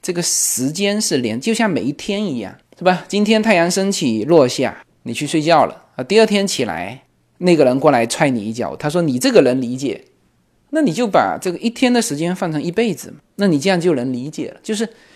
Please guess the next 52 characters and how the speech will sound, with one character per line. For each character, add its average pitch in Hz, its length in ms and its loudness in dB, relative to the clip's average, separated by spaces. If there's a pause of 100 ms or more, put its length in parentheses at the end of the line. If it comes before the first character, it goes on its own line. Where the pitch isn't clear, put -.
(180)
我 165 80 -4
跟 220 100 2
他 254 120 6
探 262 240 2
讨 196 140 6
了 160 100 8
很 127 340 2
多 233 140 8
这 269 100 0
些 196 160 0
方 165 140 0
面 147 120 0
的 123 80 -2
事 123 160 -10
情， 113 200 -12
包 165 120 0
括 190 160 -4
善 185 300 0
恶， 147 200 0
当 175 120 -2
然 180 100 0
善 233 240 0
恶 214 120 4
他 185 120 -2
说 196 160 0
不 196 80 -4
清 214 200 -2
楚， 220 180 -8 (480)
因 190 140 -2
为 196 340 0 (140)
比 135 80 2
如 131 100 4
说 175 140 8
我 127 120 6
说 170 160 0
到 180 140 4
川 196 240 -2
普， - 220 -8 (220)
是 - 120 -8
吧？ 151 160 -2 (360)
你 160 80 -2
说 226 480 4 (280)
违 185 260 8
反 170 280 4
法 98 240 -2
律， 123 260 -4 (280)
那 196 80 -4
肯 135 180 -2
定 180 120 0
是 190 100 -2
恶 208 360 2
嘛 85 200 -8